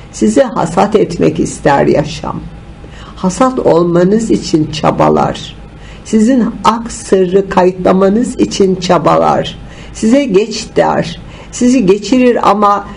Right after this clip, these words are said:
siz gerçekten ilim olmadığınız zaman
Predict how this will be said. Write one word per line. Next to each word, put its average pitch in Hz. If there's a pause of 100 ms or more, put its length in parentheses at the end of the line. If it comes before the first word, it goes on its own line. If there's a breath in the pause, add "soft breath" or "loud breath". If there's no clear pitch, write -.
(140)
siz 202
gerçekten 185
ilim 185
olmadığınız 180
zaman 202